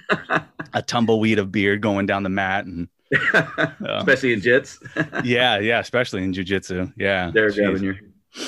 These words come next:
Speaker 1: Yeah.
Speaker 2: Yeah.
Speaker 1: Well, and did you, you said you j-, were starting judo back up in a little way, in a small way,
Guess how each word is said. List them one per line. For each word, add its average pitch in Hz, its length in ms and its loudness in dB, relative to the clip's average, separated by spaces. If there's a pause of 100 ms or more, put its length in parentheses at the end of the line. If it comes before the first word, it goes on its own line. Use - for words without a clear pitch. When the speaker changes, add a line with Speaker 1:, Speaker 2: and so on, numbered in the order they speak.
Speaker 1:
Yeah. 92 260 0 (260)
Speaker 2:
Yeah. 82 460 -8
Speaker 1:
Well, 110 240 0 (180)
and 135 80 4
did 127 140 4
you, 143 120 4
you 143 220 4
said 135 200 2
you 127 100 -2
j-, 113 140 -8
were 113 180 0
starting 117 400 0
judo 117 260 0
back 110 260 0
up 113 140 -2
in 110 60 -4
a 110 60 -4
little 113 200 2
way, 113 300 0
in 104 220 -2
a 98 100 -2
small 110 260 0
way, 113 280 0